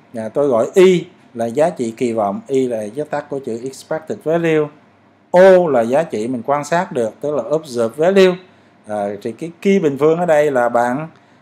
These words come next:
à, tổng số của, <coughs> tổng số của giá trị mà quan sát được trừ cho giá trị kỳ vọng bình phương,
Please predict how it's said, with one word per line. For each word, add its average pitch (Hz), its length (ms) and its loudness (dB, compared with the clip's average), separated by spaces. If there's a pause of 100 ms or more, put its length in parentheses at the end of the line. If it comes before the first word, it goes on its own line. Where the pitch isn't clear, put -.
(120)
à, 110 240 -8
tổng 160 340 -2
số 196 500 4
của, 135 420 0 (640)
<coughs> 165 500 2
tổng 151 200 -4
số 180 240 4
của 139 440 2 (400)
giá 165 180 4
trị 131 260 -2
mà 127 100 -2
quan 131 200 2
sát 165 260 0
được 117 200 -2 (100)
trừ 131 320 2
cho 131 120 0
giá 131 220 -2
trị 117 260 -8
kỳ 110 220 -4
vọng 104 220 -4 (160)
bình 117 140 -4
phương, 135 240 0